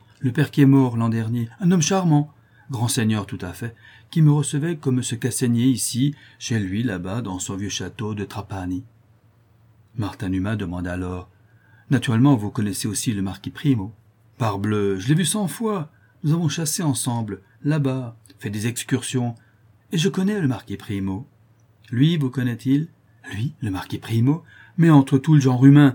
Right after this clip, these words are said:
il reconnaîtrait son ami Bessette. » « Cependant, il ne vous a pas reconnu. » « Quand ? » « Mais il y a quelques minutes, lorsque vous êtes entré ici. » « Ici ? Où m'a-t-il vu ? » « Ici, vous étiez dans l'antichambre ? » « Parfaitement. » « Donc le marquis a passé devant vous ? » «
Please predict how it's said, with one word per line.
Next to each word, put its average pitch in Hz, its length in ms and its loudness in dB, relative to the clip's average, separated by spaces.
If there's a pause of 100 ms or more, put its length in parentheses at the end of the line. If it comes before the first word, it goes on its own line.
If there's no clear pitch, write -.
(320)
il 165 100 4
reconnaîtrait 143 600 6
son 113 240 2
ami 110 180 4
Bessette. » « 185 540 -2 (560)
Cependant, 107 500 -6
il 104 100 -4
ne 98 80 -4
vous 104 160 -8
a 98 60 -10
pas 104 120 -10
reconnu. » « 147 420 0 (400)
Quand ? » « 131 300 0 (520)
Mais 107 220 -2
il 113 160 -4
y 104 80 -2
a 101 60 -2
quelques 107 260 -6
minutes, 170 360 -2
lorsque - 280 -10
vous 101 100 -6
êtes 107 140 -6
entré 104 260 -6
ici. » « 135 320 -6 (540)
Ici ? - 420 -8 (100)
Où 156 160 6
m'a-t-il 98 380 -2
vu ? » « 101 220 -8 (340)
Ici, 180 480 -2 (160)
vous 120 140 0
étiez 147 180 2
dans 147 100 6
l'antichambre ? » « 160 680 2 (120)
Parfaitement. » « 156 640 -4 (360)
Donc 127 200 2
le 123 80 2
marquis 107 300 -2
a 170 60 -4
passé 151 280 0
devant 147 220 6
vous ? » « 139 260 2